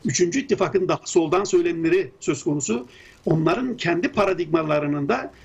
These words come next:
toplumun önüne koymaları gerekiyor ve toplumla, özellikle de emekçilerle ve yoksul halklarla bunları buluşturmaları gerekiyor. Yoksa gerçekten birkaç yıl içerisindeki bu beklenti çok daha kötü bir şeyle sonuçlanabilir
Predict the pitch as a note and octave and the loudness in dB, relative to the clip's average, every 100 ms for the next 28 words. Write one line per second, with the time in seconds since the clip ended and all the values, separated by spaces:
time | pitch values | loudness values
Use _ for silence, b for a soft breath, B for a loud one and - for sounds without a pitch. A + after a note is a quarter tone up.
0 | B F3+ - F3+ A#3 F#3+ E3 A#3 G#3+ G3+ | B 0 2 0 2 2 0 2 0 0
1 | G3+ G3+ F#3 F#3+ F#3 - A3+ F#3+ F#3 F#3 | -2 -2 2 2 0 -2 0 0 2 0
2 | - A3 G3 E3 - C#3 D#3+ G#3+ - F#3 | 0 -2 0 0 0 -2 -4 -4 0 2
3 | G3 F3 E3+ E3 F3 G3+ D#3 F3 A#3 B | 2 0 -2 -2 -2 0 0 -2 -4 B
4 | B B C#3 E3 F3 D#3 - A3 D#3 E3+ | B B 2 2 2 -2 -4 -4 -2 -2
5 | - E3+ F3+ D#3 D#3 D3 F#3 - b - | 0 0 0 0 0 2 0 -2 b 0
6 | F3 F3 - E3+ D#3 D#3 D3+ C#3 C3+ - | 0 2 2 2 2 0 0 -2 -2 -2
7 | C3+ B2 B - D#3 A3 - G3 E3+ B | -2 -2 B 2 2 2 0 -2 -2 B
8 | - C#3+ E3+ A3 F#3+ - D#3+ C#3+ B2 F#3 | -8 0 0 2 -4 -2 -2 -2 -2 -4
9 | F#3+ A#3 A#3+ G3+ E3+ F3 D#3 - D#3 D#3 | -2 -4 -4 -2 0 0 -2 -4 -4 -2
10 | D3+ - D#3 C#3+ B B F#3 G3 D3 E3 | -2 0 -2 -2 B B 0 4 2 2
11 | - E3+ D3 A3+ B3+ - B - C#4 - | 0 0 0 -4 -6 -8 B -4 -4 0
12 | F#3 G3 - D#3 - A#3 F3 D#3 C#3+ C#3 | -2 0 -4 -4 -2 -2 -2 -2 -2 -2
13 | C3 - B - - E3 E3 F#3 E3+ E3+ | -4 -8 B 0 2 2 2 0 0 0
14 | F3 A#3 | -2 -6